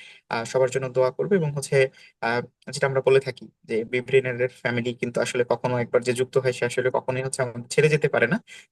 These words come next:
তো তোমার সাথে আবার দেখা হবে। ততক্ষণ পর্যন্ত ভালো থাকো, সুস্থ থাকো এবং হচ্ছে নিজেকে মানব সেবার উদ্দেশ্যে আরো বেশি প্রতিষ্ঠিত এবং হচ্ছে তোমার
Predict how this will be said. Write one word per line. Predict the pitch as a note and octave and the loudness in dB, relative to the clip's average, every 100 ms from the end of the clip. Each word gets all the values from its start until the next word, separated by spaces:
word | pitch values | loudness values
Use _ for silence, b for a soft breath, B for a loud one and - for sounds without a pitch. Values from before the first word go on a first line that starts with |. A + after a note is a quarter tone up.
| - | -6
তো | - | -2
তোমার | B2+ C3+ | -2 -2
সাথে | C3+ C3+ | -2 0
আবার | B2 B2 D3+ | 2 2 0
দেখা | C#3 C#3+ | 0 -2
হবে। | C3+ G#3 _ - | -2 -4 _ -10
ততক্ষণ | - C3 | -10 -8
পর্যন্ত | C3 B2 B2 B2+ - | -6 -6 -4 -4 -2
ভালো | A#2+ | -2
থাকো, | A#2+ - D#3 | -2 -4 -2
সুস্থ | C#3+ - - | -2 -4 0
থাকো | D#3+ | 2
এবং | F#3 C#3+ | 4 2
হচ্ছে | C#3 B2+ C3+ | -2 -4 -4
নিজেকে | B2 B2+ B2 A#2 B B - | 0 4 4 2 B B -10
মানব | B2 B2 | -8 -2
সেবার | B2+ B2 | 0 0
উদ্দেশ্যে | A2+ - - - | 0 -4 -4 -4
আরো | B2 C3+ | 2 4
বেশি | C3 - B2 B2 B _ | 4 2 -2 -2 B _
প্রতিষ্ঠিত | C#3+ C#3+ D#3 D#3+ G3 | -2 0 0 2 2
এবং | D3 C3 | 2 -4
হচ্ছে | A#2+ - B2+ A#2+ B B - | -8 -2 -2 -2 B B -8
তোমার | B2 A#2 A#2+ | -4 -4 -6